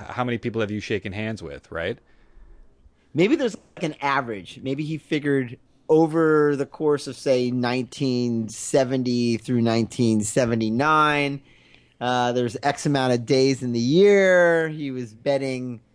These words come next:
Speaker 2: you know, two to three women a day, and then you kinda just extrapolate it out and, uh,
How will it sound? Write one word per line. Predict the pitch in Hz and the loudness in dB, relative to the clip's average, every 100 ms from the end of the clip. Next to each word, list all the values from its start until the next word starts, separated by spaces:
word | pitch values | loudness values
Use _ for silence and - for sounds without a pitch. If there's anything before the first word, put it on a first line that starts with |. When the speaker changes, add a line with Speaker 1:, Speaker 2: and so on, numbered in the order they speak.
| _ _ _ | _ _ _
Speaker 2:
you | 135 | -8
know, | 127 123 120 | -4 -2 -4
two | - 214 | -4 -2
to | 170 | -2
three | 151 156 131 | -2 -2 0
women | 135 127 113 | -2 -4 -6
a | |
day, | 113 180 190 185 175 165 156 | -4 0 2 2 4 4 2
and | 139 | -2
then | 139 | -4
you | 135 127 | -8 -6
kinda | 131 120 | -4 -4
just | 123 113 - | -6 -10 -12
extrapolate | 120 - 147 120 127 120 | -12 -4 0 0 -2 -4
it | 107 107 | -2 -2
out | 107 104 80 | 0 0 -4
and, | 95 92 | -8 -8
uh, | 87 85 | -8 -8